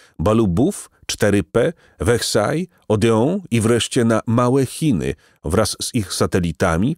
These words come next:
czyli Villejuif oraz Ivry, które były nie tylko najtrudniej dostępne, ale prawdopodobnie również najbardziej nieprzychylne projektowi. Madonna nie miała zresztą zamiaru odwiedzać wszystkich niezależnych stacji,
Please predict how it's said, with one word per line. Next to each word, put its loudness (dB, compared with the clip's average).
czyli 2
Villejuif 0
oraz 0
Ivry, 0
które 0
były 4
nie 2
tylko 0
najtrudniej -2
dostępne, -2
ale 2
prawdopodobnie 2
również 0
najbardziej 0
nieprzychylne -2
projektowi. -4
Madonna 2
nie 2
miała 2
zresztą 0
zamiaru 2
odwiedzać -2
wszystkich -4
niezależnych 0
stacji, -4